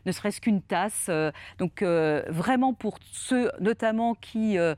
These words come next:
ne sont jamais lancés encore à faire, euh, bah, des films d'animation avec, euh, avec vos élèves,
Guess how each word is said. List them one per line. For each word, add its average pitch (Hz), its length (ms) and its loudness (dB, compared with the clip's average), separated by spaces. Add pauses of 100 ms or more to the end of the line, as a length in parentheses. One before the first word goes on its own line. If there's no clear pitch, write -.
(280)
ne 185 140 2
sont 208 260 -2
jamais 214 300 2
lancés 208 340 0
encore 196 500 0
à 160 120 -4
faire, 208 380 -2
euh, 160 100 -2
bah, 156 160 0
des 175 100 0
films 220 260 -2
d'animation 190 540 -2
avec, 170 380 -2
euh, 156 100 0 (340)
avec 180 220 0
vos 190 120 0
élèves, 190 540 0